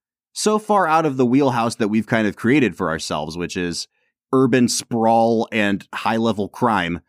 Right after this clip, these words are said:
<laughs> that, that I don't know exactly how to fit it into his filmography. And it reminds me a lot of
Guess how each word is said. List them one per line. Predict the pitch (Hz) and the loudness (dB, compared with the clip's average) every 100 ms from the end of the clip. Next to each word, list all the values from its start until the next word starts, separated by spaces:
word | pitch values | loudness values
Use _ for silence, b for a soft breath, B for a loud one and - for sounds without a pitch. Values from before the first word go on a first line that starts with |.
| - | -20
<laughs> | - _ - | -20 _ -6
that, | 110 127 - - - 131 - | -2 0 0 -2 -2 -2 -4
that | 123 120 185 - - - | -4 2 2 2 -2 -6
I | 135 | -2
don't | 175 135 | -2 0
know | 160 160 | 2 2
exactly | 139 123 147 151 131 | 0 -2 -2 -2 -2
how | 131 | 0
to | 135 | -2
fit | 131 127 | 0 0
it | 113 | 2
into | 113 101 | 0 0
his | 95 - | -4 -4
filmography. | 104 107 123 127 104 78 - _ B B B - | -2 0 0 -2 -4 -8 -12 _ B B B -2
And | 135 | 0
it | 131 | 0
reminds | 143 143 151 160 | 2 4 2 0
me | 165 | 2
a | 151 | 2
lot | 127 120 135 - | 2 2 0 0
of | 117 107 101 - | 2 2 -2 -8